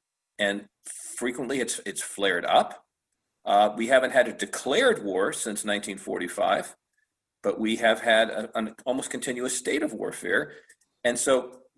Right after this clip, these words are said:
presidents have increasingly relied upon that national security doctrine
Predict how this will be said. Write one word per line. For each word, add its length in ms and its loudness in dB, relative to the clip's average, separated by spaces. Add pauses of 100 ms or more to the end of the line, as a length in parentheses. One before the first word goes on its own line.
(140)
presidents 500 2
have 260 -2
increasingly 800 -2
relied 420 4
upon 280 -2
that 200 -2
national 460 -2
security 760 -2 (200)
doctrine 500 0